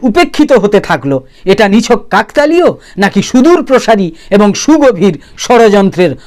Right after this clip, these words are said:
অংশ? বাংলাদেশের কবি এবং সাংবাদিক ডক্টর মাহবুব হাসান সমকাল পত্রিকায় লিখেছেন, নয়াদিল্লি কেবল শেখ হাসিনাকে মানবিক কারণে আশ্রয় দিয়েছে, সেটা ভাবলে ভুল হবে। এর নেপথ্যে রাজনৈতিক কারণই পনেরো আনা।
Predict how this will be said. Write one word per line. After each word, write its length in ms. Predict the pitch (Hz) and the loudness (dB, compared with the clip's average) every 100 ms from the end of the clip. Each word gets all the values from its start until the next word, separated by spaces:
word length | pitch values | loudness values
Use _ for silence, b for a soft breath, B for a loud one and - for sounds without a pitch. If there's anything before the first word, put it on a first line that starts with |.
| b | b
অংশ? 320 | 190 185 - 131 98 - - _ b | 0 0 -2 -6 -8 -16 -20 _ b
বাংলাদেশের 560 | 170 240 254 254 254 277 | -2 0 0 0 0 -2
কবি 340 | - 240 254 277 | 0 2 4 2
এবং 240 | 269 262 | 2 0
সাংবাদিক 540 | 240 - 233 240 240 226 - b b 175 | -2 -4 0 0 0 -2 -8 b b -4
ডক্টর 280 | 233 240 208 | -2 0 2
মাহবুব 380 | 202 226 262 | 2 2 2
হাসান 340 | 220 233 240 214 - b b | 0 0 -2 -2 -8 b b
সমকাল 480 | - 226 247 269 247 | -2 0 2 0 0
পত্রিকায় 500 | 240 233 240 247 214 | -2 -2 -2 0 2
লিখেছেন, 380 | 208 254 - 240 190 b b b | 0 0 0 -2 -2 b b b
নয়াদিল্লি 600 | 175 226 254 254 269 269 | 0 2 2 2 2 2
কেবল 280 | 247 262 254 | 2 2 2
শেখ 220 | 240 254 208 | 0 -2 -2
হাসিনাকে 480 | 220 254 277 262 262 226 B B B | -2 0 0 2 2 -2 B B B
মানবিক 480 | 185 226 277 349 - | 0 2 2 0 0
কারণে 300 | 311 294 285 | 0 0 0
আশ্রয় 460 | 269 269 262 269 269 | 0 -2 -2 0 0
দিয়েছে, 360 | 226 247 - 185 156 B | 2 0 2 -2 -4 B
সেটা 260 | - 196 202 | -4 -2 0
ভাবলে 360 | 175 180 170 170 | -2 -2 0 -2
ভুল 240 | 131 160 151 | 0 -2 -2
হবে। 220 | 139 120 110 B B | -4 -8 -12 B B
এর 140 | - 220 | 0 2
নেপথ্যে 520 | 202 214 240 262 - 220 - B B | 2 2 0 -2 0 -2 -2 B B
রাজনৈতিক 640 | 185 220 202 247 269 277 - | 0 0 2 2 2 0 -2
কারণই 480 | - 226 285 294 202 143 b b | 0 0 2 2 0 -2 b b
পনেরো 340 | - 302 269 170 | 0 2 2 0
আনা। 260 | 131 113 | -2 -4